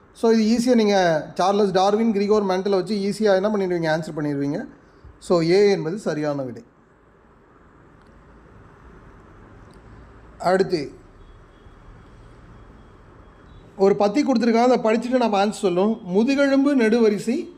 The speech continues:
எலும்புகளால் உருவாக்கப்படுகிறது. அவை நெடுவரிசைக்கு அதிர்ச்சி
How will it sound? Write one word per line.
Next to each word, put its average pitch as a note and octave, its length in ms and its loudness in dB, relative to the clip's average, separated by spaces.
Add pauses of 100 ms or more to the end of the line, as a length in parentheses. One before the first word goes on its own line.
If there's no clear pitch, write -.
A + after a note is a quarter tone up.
(300)
எலும்புகளால் B3 680 2
உருவாக்கப்படுகிறது. F3+ 920 -2 (600)
அவை F#3+ 260 0 (380)
நெடுவரிசைக்கு C4 720 0
அதிர்ச்சி A3 560 -2